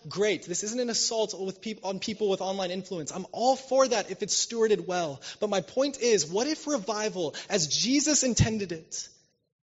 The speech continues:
is coming through everyday, ordinary, mundane, faithful people like you and like me? Talitha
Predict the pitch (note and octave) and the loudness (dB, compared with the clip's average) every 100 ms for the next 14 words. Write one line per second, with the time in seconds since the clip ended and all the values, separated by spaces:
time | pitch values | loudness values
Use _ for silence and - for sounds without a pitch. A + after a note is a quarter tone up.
0 | _ F#3+ - - - C4 A#3+ F3 A#2+ - | _ -2 -2 -4 -4 -2 -2 -4 -8 -18
1 | _ - _ - G#3+ - G#3+ A3 A3+ G3 | _ -20 _ -12 -12 -6 -8 -6 -6 -6
2 | D#3 C#3+ - _ _ _ _ _ G#3 A3 | -8 -12 -20 _ _ _ _ _ 0 2
3 | G3 E3+ C3 - - - D3+ F#3+ G#3+ F3+ | -2 -8 -14 -18 -20 -12 -8 -6 -6 -6
4 | E3+ C3+ - F#3+ G#3 - - G3 - F3+ | -8 -12 -14 -12 -12 -12 -10 -10 -10 -16
5 | E3+ D3 C3+ B2+ E3 F#3 G3 F#3+ F#3+ - | -14 -14 -14 -16 -12 -8 -6 -8 -10 -20
6 | E3 D3+ C3+ C3+ B2+ A#2 _ _ _ _ | -16 -14 -14 -18 -20 -20 _ _ _ _
7 | _ _ _ _ _ _ _ _ _ _ | _ _ _ _ _ _ _ _ _ _
8 | _ _ _ _ - E3+ D3 F3 C4 B3+ | _ _ _ _ 0 0 -4 -2 -2 -2
9 | C4+ B3+ | -2 -2